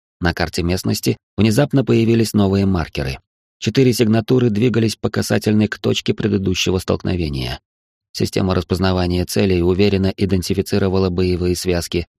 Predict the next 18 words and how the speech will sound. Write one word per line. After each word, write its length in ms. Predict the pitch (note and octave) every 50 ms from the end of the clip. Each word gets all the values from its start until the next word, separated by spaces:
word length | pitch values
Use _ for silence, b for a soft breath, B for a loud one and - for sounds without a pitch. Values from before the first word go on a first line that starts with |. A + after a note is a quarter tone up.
| _ _
«Фалангер 500 | - F2+ F2 F2 F#2+ G2 G#2 F#2+ G#2 G2
Хоплит». 520 | F2+ - - - - - C2+ C2 - - - _ _ _ _ _ _ _ _ _ _
Софи 300 | - - B2+ A2+ C3 C3
не 100 | B2+ A#2
поверила 440 | B2 B2 C3 C3+ B2+ G#2+ F#2 F2+ E2+
таким 320 | - F2 - - F2 E2+
показаниям. 720 | - F2+ - F2+ F2 E2+ F2+ E2+ E2 E2 D#2+ D2+ D#2 D2 C#2+ - _ _ _ _ _ _ _
Донецкий 500 | - F#2+ G2 G#2+ A2 A2 G#2+ - - A2+
где-то 280 | G#2 G2+ G#2+ G#2+ A2+ G#2
затаился 600 | F#2+ G#2 - G#2+ A2 A2+ A2+ G#2+ G2+ - - G#2+
ещё 240 | G#2 F#2+ - A2 G2
в 40 |
начале 360 | G#2 G#2 G#2 - G#2+ G#2 G#2 G#2
боя, 420 | F#2+ F#2 E2 D2 C#2 C#2 C#2 - - _ _ _ _ _ _
так 180 | - G#2+ - -
что 180 | - - -
четыре 400 | - - - - - - A2 A2+
сигнала 560 | A2+ - - A2+ G#2+ G#2+ G#2 G#2 G#2 A2+ A2